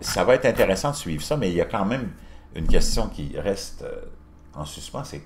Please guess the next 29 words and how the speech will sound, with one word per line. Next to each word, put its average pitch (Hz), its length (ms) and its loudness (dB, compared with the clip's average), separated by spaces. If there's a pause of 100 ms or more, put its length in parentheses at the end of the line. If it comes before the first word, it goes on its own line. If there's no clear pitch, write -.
pourquoi - 300 -6
personne 117 500 -6 (360)
ne 78 100 -4
se 76 80 -8
présente 87 540 -4
pour 113 340 -4 (320)
parler 95 400 -2
de 76 140 -2
paix. 147 360 -6 (400)
C'est - 360 -10
assez - 320 -6
hallucinant. 73 640 -6 (560)
Donc, 147 240 6
voyez-vous, 123 440 4 (540)
toute 240 420 10
une 98 320 4
journée, 92 800 4
une 78 280 -2
journée, 104 680 -2 (460)
puis - 160 -12
qui 76 260 0
annonce 92 360 2
un 76 140 0
week-end, 80 600 -2 (100)
euh, 67 160 -8 (140)
qui - 100 -20
va - 120 -4
être - 120 -8 (160)
très 104 400 -6